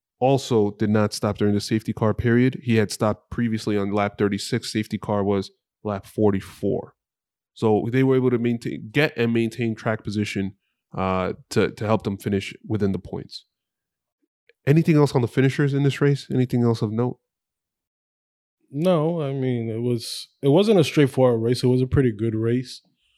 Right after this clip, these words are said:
Speaker 2: I <sighs> can't believe I'm saying this, but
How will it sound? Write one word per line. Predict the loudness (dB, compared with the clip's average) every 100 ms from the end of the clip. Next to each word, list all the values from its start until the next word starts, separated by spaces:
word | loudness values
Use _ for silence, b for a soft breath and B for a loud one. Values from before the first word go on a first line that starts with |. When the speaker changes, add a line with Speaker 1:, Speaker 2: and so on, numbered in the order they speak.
| _ _ _ _
Speaker 2:
I | -2 0 -2 -6 -10 B B B B _ _
<sighs> | _ _ _ _ _ _ _ _ -4
can't | 0
believe | 2 2
I'm | 0 -2
saying | -4 -2 -4
this, | -8 -10
but | -8 -8